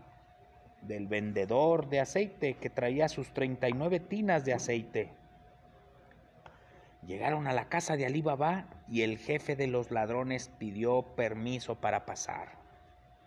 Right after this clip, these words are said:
"¿Quién eres?", preguntó Alí Baba. "Un pacífico vendedor de aceite", dijo el jefe de los bandidos.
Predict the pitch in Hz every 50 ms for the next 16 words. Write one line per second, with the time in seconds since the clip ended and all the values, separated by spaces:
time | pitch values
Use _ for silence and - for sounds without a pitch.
0 | - _ - - - - - - - - - - - - - - - - - -
1 | - 123 139 156 175 214 226 208 180 156 135 - - - 123 123 117 110 117 113
2 | 101 - 135 127 123 120 120 113 110 107 101 113 127 135 127 117 - - - -
3 | - - - - - - - - - - - - - - - - - - - -
4 | 269 262 254 240 - 214 190 - - 214 233 214 - - 190 - - 170 151 151
5 | 143 139 131 131 127 143 185 214 202 190 170 160 139 - - 170 185 220 208 -
6 | - 151 131 123 131 139 - - 139 127 123 117 110 - 143 139 139 - - 131
7 | 117 117 113 113 113 110 107 107 107 107 107 104 107 127 135 131 120 120 110 104
8 | - - - -